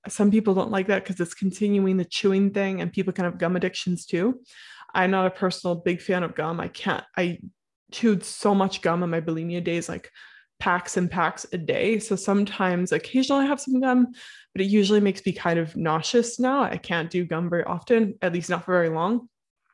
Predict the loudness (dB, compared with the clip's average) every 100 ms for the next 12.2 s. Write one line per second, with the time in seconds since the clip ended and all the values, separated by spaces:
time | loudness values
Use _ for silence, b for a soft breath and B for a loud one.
0 | _ _ _ -14 0 2 2 0 0 -2
1 | 0 -2 0 0 -4 B B B -10 -4
2 | 0 4 2 2 -2 0 2 2 0 B
3 | B B 0 4 6 4 2 0 -2 -2
4 | -2 0 2 0 -2 0 0 0 -2 -2
5 | 4 4 4 2 0 -2 -4 -2 -2 -2
6 | -2 -2 -2 -2 -2 -2 -2 -2 2 2
7 | 0 -2 2 2 2 -2 -2 -4 -2 0
8 | 2 0 0 -2 -4 -4 -4 -2 -4 B
9 | B B -4 0 2 2 2 2 0 -2
10 | 0 2 2 0 0 0 0 -2 -2 0
11 | -2 -6 -6 -2 -2 -2 -4 -2 -2 -4
12 | -8